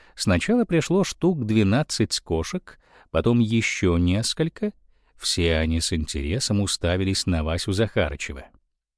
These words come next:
Вася опять поменял тактику.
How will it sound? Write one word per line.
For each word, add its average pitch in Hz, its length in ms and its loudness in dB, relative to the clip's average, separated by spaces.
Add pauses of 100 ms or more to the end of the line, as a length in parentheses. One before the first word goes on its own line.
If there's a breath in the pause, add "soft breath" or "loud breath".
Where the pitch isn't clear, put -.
(400)
Вася 151 560 4
опять 165 540 4
поменял 139 480 4
тактику. 139 760 0